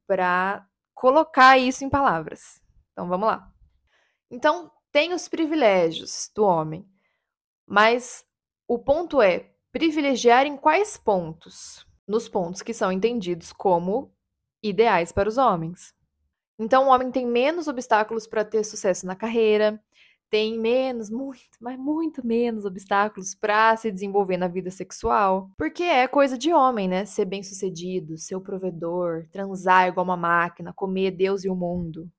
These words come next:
Só que parecem privilégios, mas se você for ver bem,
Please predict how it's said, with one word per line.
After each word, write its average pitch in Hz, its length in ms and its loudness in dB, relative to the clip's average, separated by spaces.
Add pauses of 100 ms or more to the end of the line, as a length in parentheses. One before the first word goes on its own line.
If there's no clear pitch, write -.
(240)
Só 370 220 4
que 370 300 -2 (320)
parecem 311 640 6
privilégios, 185 1080 4 (180)
mas 339 200 4
se 359 80 -4
você 381 260 0
for 381 280 2
ver 226 140 4
bem, 185 680 0